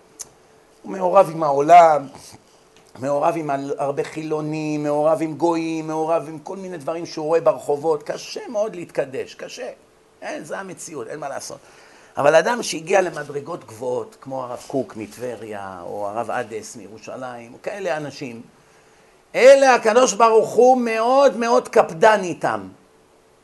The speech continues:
טעות אחת קטנה,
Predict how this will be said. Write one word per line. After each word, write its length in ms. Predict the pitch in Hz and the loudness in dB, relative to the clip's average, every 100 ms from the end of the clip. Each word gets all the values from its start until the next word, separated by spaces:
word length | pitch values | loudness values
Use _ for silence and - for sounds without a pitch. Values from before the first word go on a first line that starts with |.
| _ _ _ _ _ _ - | _ _ _ _ _ _ 0
טעות 440 | 226 262 330 339 | 4 6 6 6
אחת 360 | 254 - 294 - | 6 6 4 4
קטנה, 680 | - 247 247 262 294 311 | 2 4 8 8 10 8